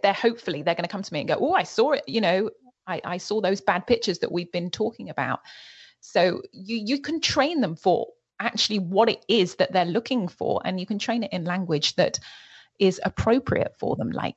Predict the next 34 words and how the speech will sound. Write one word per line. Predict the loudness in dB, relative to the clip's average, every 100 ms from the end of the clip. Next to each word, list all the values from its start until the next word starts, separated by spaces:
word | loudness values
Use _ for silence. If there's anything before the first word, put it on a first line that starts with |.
| -8
if | -2
they're | 0
showing, | 2 4 2 0 -4
um, | -4 -4 -6 -12 _ 0
you | 2
know, | 2 2
bodies | 4 6 6 2 -2
without, | -12 0 2 2 -2 -4 -4 2
that | 2 4
are | 2
showing | 4 2 2
the | -2
parts | 0 0 0
that | -4
are | -4
normally | -2 0 2 2
covered | 2 2 2 4
by | 4
a | 4
swimsuit, | 2 0 0 0 -4 -6
especially | -8 -8 -8
with | -6
little | -6 -6 -6
children, | -6 -6 -4 -4 -4 -8 -18 -20 -20 -20 _ _
you | -2
know, | 0 0 -2 _ _ _ -2
um, | 0 0 -4 -10 -20 -20 -20 _ _ _ _ _ _
you | 4 6
need | 8 4
to, | 2 0 0 -6 _ _ _
uh, | -6 -6
you, | -6 -8 -6
you | -4 -4 -4
turn, | 4 6 6 4